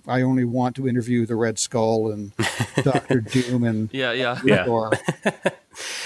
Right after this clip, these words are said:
Speaker 2: Well, th-, that's interesting 'cause I, I believe at one point in the introduction to the book, you're going through your sort of, your criteria you're using to pick characters. And I, I believe you make a mention to Booster Gold would be a character that,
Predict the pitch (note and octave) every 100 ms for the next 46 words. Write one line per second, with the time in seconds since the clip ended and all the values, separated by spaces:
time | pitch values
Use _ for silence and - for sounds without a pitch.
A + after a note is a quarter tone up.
0 | - - - F#3+ - G3 F#3+ E3 G#3 A#3+
1 | A3 - A2 A#2+ C3+ C3 C#3+ C3 D#3 D3
2 | - C#3 C3+ C#3+ - C#3+ C#3+ C3 B2 -
3 | A#2+ B2 B2 A2+ G#2+ G#2+ G#2 A2+ G2 A2+
4 | A2 - A2+ A2 G#2+ G#2 G#2 _ - B2
5 | A#2 - C3 A2+ G2 - - A2+ G#2 G2
6 | _ - - G#2 - D#3 C3 G#2+ G#2+ A2
7 | G#2 G#2+ F#2+ - A#2+ - F3 E3+ A#2+ G#2
8 | A2 G#2+ G2 - G2+ G2 C#3 G#3 - A2
9 | G#2 G#2 G2+ G#2+ F#2+ F#2 A2+ - F#2 C3+
10 | D3 G#2 G2 F#2+ - F#2 - F#2 F2+ E2+